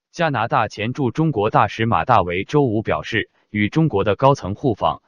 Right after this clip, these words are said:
和交流可能深度冻结，自由贸易的谈判将被冰封一段时日。但是，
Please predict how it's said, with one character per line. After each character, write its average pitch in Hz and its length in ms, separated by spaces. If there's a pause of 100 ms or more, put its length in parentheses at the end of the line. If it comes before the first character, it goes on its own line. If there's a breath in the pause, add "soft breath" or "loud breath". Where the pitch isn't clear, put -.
和 - 220
交 135 200
流 92 320 (100)
可 98 200
能 87 160
深 139 220
度 117 120
冻 110 200
结， 85 280 (640)
自 165 220
由 123 160
贸 160 180
易 113 140
的 98 100
谈 87 240
判 104 300 (160)
将 143 220
被 110 180
冰 139 180
封 147 260
一 98 120
段 113 180
时 90 220
日。 104 260 (640)
但 139 180
是， 110 280